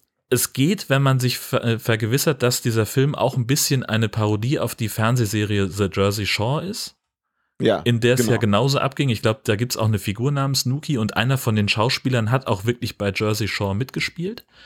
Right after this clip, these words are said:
Speaker 1: Dann geht's halbwegs, aber es, also mich hat er komplett komplett fertig gemacht, sorry.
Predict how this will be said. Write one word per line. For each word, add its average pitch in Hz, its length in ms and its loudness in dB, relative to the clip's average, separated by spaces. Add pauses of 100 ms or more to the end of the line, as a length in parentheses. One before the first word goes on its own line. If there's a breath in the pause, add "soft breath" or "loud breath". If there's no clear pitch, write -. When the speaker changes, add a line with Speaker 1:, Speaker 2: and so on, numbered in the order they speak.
(460 loud breath)
Speaker 1:
Dann 117 340 0
geht's 131 420 2
halbwegs, 170 720 -2 (920)
aber 123 400 4
es, 107 180 -4
also 104 180 0
mich 98 200 -2
hat 123 80 0
er 107 140 0
komplett - 760 -6 (380)
komplett - 500 -14
fertig - 300 -14
gemacht, - 260 -16
sorry. - 240 -8